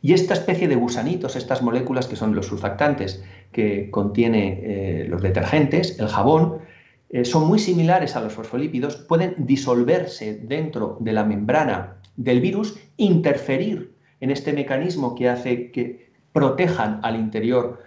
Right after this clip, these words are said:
del virus, disolverlo, es decir, extraer la membrana protectora del virus y de esa manera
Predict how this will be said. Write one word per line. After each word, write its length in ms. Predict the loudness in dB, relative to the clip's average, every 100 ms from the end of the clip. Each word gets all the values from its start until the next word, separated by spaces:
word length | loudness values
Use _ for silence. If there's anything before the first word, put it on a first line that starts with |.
| _ -12
del 340 | -4 2 4
virus, 440 | 4 0 -2 -6 -14 _
disolverlo, 1000 | -2 6 6 6 4 4 4 4 4 2 0
es 140 | -4
decir, 500 | -4 -4 -4 -4 -10 -4
extraer 880 | -2 -2 -2 0 2 2 2 -4 -14 _ -4
la 180 | 0 2
membrana 580 | 0 -2 -4 -4 -8
protectora 640 | -10 -10 -10 -12 -6 -2 -2
del 160 | 0
virus 440 | 0 0 -2 -4 -10 -4
y 100 | 0
de 60 | 2
esa 140 | 2
manera 540 | 2 2 4 2 0